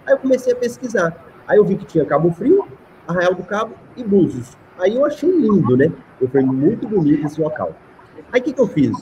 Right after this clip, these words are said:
É, marquei a passagem de avião pra dez dias. Mas dez dias pra que fosse Arraial do Cabo, Búzios e Cabo Frio. Eu ia vir pra, pra passear, né?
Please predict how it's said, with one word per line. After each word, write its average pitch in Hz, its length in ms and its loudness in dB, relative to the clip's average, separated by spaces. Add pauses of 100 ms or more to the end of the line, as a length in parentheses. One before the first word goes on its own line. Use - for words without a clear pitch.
(300)
É, 147 560 6 (300)
marquei 233 520 -4
a - 40 -4
passagem 147 420 -4
de 123 100 -2
avião 160 280 0
pra 180 140 0
dez 175 400 -2
dias. 151 300 -2 (560)
Mas 131 260 0
dez 127 360 0
dias 127 400 -4
pra - 120 -8
que 202 140 -12
fosse 127 320 -6
Arraial 104 340 -2
do 127 100 -8
Cabo, 180 520 -2
Búzios 196 720 -2 (200)
e 208 80 -12
Cabo 208 280 -6
Frio. 196 420 -4
Eu 147 100 -2
ia 147 140 2
vir 151 220 -4
pra, 196 180 -6
pra 180 320 -6
passear, 180 480 -8
né? 110 100 -4